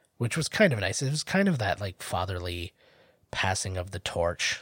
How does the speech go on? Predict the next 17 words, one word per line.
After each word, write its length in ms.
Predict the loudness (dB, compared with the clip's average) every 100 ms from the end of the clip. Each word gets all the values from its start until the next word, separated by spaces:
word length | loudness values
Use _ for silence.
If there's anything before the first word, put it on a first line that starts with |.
| -8 -6
that 140 | -2
I 60 | -2
really, 280 | -2 -4
I 200 | -4 -2
enjoyed 380 | -4 -4 -4 -4
that 120 | -2 -2
a 40 |
lot. 400 | 2 2 2 0 -10 -14 -14 -14 -10
And 800 | -2 2 2 2 -2 -4 -8 -12 -10 -2
then 200 | 0 0
you 100 | -2
got 240 | -2 -2
that 200 | -4 -6
kind 260 | -6 -4 -4
of 140 | -4
moment. 640 | -2 -2 -2 -4 -6 -8 -10 _ _ _ _ _ _ -2
Uh, 380 | 0 2 0